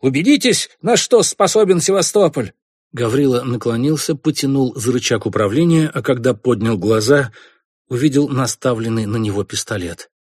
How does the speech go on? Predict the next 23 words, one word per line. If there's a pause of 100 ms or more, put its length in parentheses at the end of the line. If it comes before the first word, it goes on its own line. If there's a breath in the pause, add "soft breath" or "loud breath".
(220)
«Я... (460)
я
пошутил
насчет
шлюх», (280)
промямлил
он. (240)
«Я
ничего
не
слышал.
Я
спокойно,
дружище. (440)
Если
ты
и
впрямь
хороший
рулевой,
все
будет
нормально.